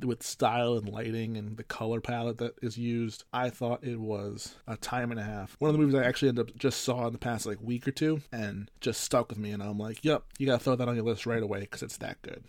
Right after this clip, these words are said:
And I hope you guys will check it out as well and appreciate it because it's really good. All right, top four. My number four film on the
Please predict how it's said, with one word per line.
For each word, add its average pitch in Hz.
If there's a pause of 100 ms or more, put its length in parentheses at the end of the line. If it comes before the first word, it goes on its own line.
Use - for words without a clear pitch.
And 110
I 117
hope 139
you 135
guys 113
will 107
check -
it 120
out 110
as 104
well 143
and 104
appreciate 127
it 85
because 107
it's 139
really 113
good. - (160)
All 147
right, 104 (160)
top 135
four. - (180)
My 165
number 160
four 208
film 170
on -
the 127